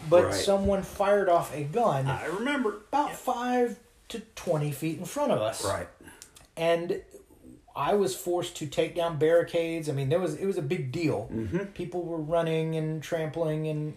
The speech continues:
Speaker 1: it could have been a real bad thing.
Speaker 2: Yes.
Speaker 1: But everything worked out.
Speaker 2: Right.
Speaker 1: And I got in the ambulance, and the young lady, uh, got in the ambulance, and we drove back to the station. She got in her car and went home.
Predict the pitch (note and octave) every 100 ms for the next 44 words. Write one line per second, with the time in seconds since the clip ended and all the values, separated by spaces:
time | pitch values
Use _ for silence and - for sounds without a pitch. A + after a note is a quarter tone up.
0 | - - - - B3 D#3+ E3 C3+ C#3+ D#3
1 | C#3+ B2 C3+ A#2 G2+ C3 G2 - - -
2 | - - - - - _ _ - F3+ G#3+
3 | A3+ A#3 B3 D4 D4+ D#4 E4 D#4+ C4 B3+
4 | C#4 - - - D2+ - _ _ _ _
5 | _ _ - A3+ G#3 F#3+ G3+ F#3+ G3+ A#3+
6 | G3 D#3 E3 G3 A3 - F#3+ F#3 F#3 F#3
7 | F#3 E3+ F3+ F#3 E3 E3 E3+ F#3 F3+ D#3
8 | B2+ - - D3+ D3 E3+ E3+ E3+ E3 E3
9 | G3+ G#3+ G3+ G3 F#3+ E3 F3+ G3+ D3+ D#3
10 | G3 F#3+ F3 F3+ F#3 F#3+ F3 F3+ F3+ F3
11 | D#3+ F3 F#3 D4+